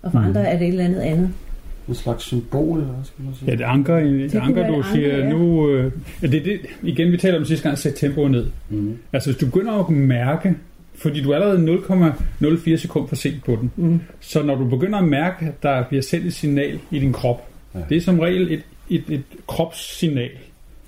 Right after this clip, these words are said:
Speaker 3: der ryger. Jeg får en
Speaker 2: Mm.
Speaker 3: ubehagelig følelse i maven. Og så bliver jeg opmærksom på det. Og andre, de, "Åh ja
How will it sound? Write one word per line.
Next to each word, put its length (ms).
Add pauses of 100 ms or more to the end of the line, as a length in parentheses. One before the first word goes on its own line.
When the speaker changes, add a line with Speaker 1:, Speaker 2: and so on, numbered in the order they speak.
(200)
Speaker 3:
der 60
ryger. 260
Jeg 140
får 140
en 60 (140)
Speaker 2:
Mm. 60
Speaker 3:
ubehagelig 400
følelse 420
i 60
maven. 300 (800)
Og 100
så 100
bliver 160
jeg 60
opmærksom 400
på 160
det. 140
Og 120
andre, 260
de, 180
"Åh 220
ja 120